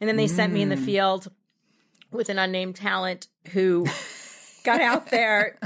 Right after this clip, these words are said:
Speaker 1: and, um, we were shooting at, uh, Betzer Vineyards with John Ash, which was incredible. It's the first time I learned about organic farming. This must have been ninety-six or something like that. The chef couldn't, none of his recipes work.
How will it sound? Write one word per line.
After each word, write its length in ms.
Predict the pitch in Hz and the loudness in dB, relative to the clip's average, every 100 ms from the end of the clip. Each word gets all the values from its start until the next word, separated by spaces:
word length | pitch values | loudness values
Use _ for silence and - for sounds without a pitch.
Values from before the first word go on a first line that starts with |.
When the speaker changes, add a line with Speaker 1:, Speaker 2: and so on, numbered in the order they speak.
| - | -8
Speaker 1:
and, 420 | 233 214 208 202 202 - | 0 2 2 -2 -4 -2
um, 500 | 196 190 180 175 175 - - | 0 0 -2 -6 -14 -20 -10
we 140 | 226 226 | -2 0
were 160 | 196 | 2
shooting 500 | 202 - - 220 208 | 2 -2 -2 0 2
at, 160 | 190 170 _ - | 0 0 _ -8
uh, 440 | 175 160 151 170 - _ - | -2 0 0 -4 -12 _ -2
Betzer 300 | 202 - 180 | 0 2 2
Vineyards 340 | 214 208 175 | 2 2 -2
with 120 | 165 | -6
John 200 | 156 160 | -2 -2
Ash, 300 | 165 156 120 | 0 -2 -2
which 120 | 156 - | -10 -10
was 140 | 156 | -10
incredible. 880 | 143 - - - 180 175 147 139 156 | -10 -14 -20 -6 -2 0 -2 -6 -10
It's 120 | 160 | -10
the 40 | - | -4
first 200 | 185 - | -2 -2
time 180 | 180 | -2
I 240 | 160 151 - _ - | 0 -2 -6 _ -12
learned 340 | 175 160 160 - | -4 -4 -4 -4
about 400 | 160 151 147 - | -2 0 -2 -4
organic 540 | 165 135 139 143 - | -6 -4 -4 -4 -8
farming. 440 | - 208 208 151 | -4 -2 0 -2
This 200 | 147 160 | -6 -6
must 160 | 147 135 | -6 -8
have 80 | 156 | -8
been 100 | 143 | -8
ninety-six 600 | 131 135 143 - 247 - | -8 -10 -8 -6 -4 -6
or 80 | 156 | -6
something 340 | 165 151 175 | -8 -8 -8
like 220 | 160 156 | -8 -8
that. 240 | - 139 - - - - _ - | -6 -6 -8 -18 -20 -20 _ -10
The 60 | |
chef 320 | 185 254 254 - | -2 -2 -2 -4
couldn't, 400 | 254 226 196 - _ _ _ _ | -2 0 -2 -8 _ _ _ _
none 200 | 214 262 | -2 0
of 60 | 262 | 2
his 100 | 247 | 2
recipes 400 | 233 - 208 190 | 0 0 -6 -4
work. 380 | 180 175 165 | 0 2 2